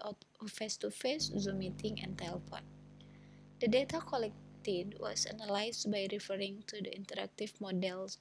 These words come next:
of miles, consists of a data condensation, data presentation, and conclusion.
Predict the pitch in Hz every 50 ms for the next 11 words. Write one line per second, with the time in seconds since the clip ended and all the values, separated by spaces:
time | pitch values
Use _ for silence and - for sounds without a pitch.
0 | - - 190 190 185 185 - - - 208 208 208 202 196 196 190 190 202 - -
1 | - - - _ _ _ _ _ _ _ - - 214 226 220 - - 233 - -
2 | - 202 196 190 - - - 202 202 202 202 202 190 190 196 - - 196 196 185
3 | - - 190 190 190 190 196 185 185 180 - 180 185 180 - - - 277 320 311
4 | - - - - - - - - _ - 269 262 262 302 302 277 - 254 - -
5 | 247 220 214 208 208 - 233 233 226 208 - - 196 185 190 - 202 202 196 -
6 | 185 185 185 - - -